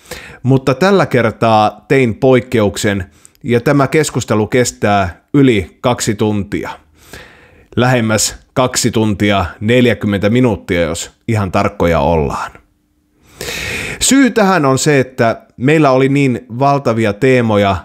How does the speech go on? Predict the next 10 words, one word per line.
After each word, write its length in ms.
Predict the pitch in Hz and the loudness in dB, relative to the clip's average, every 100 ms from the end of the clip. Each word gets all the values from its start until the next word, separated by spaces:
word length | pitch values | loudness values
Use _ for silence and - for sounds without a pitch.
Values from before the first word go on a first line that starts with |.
| - | -4
läpikäytävänä 1080 | 110 127 127 113 - 110 104 98 98 101 90 - - | 0 0 0 -2 0 0 0 -2 -2 -2 -4 -10 -2
ja 120 | 117 | 2
niitä 260 | 143 151 127 | 2 2 2
oli 180 | 123 | 2
niin 320 | 123 131 117 90 - | 2 0 0 -4 -6
monia. 520 | 110 120 101 90 - - _ _ _ _ _ _ - - - - - | 0 0 0 -4 -8 -16 _ _ _ _ _ _ -20 -20 -20 -18 -2
Me 140 | 127 | 2
sukellamme 520 | 135 208 233 185 151 135 | 2 2 0 2 0 0
Samin 300 | 170 165 131 | 0 0 0
kanssa 440 | 120 117 - 117 | -2 -2 -2 -2